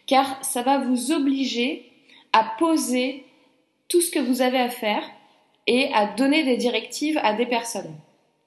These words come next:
Donc, apprendre à déléguer,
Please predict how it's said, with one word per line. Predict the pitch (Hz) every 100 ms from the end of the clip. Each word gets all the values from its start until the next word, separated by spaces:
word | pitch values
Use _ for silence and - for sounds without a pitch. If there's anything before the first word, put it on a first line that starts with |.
| _ _ _ - - - -
Donc, | 233 233 - - - _ - _ _ _ -
apprendre | 277 285 349 339
à | 302
déléguer, | 262 254 254 240 247 294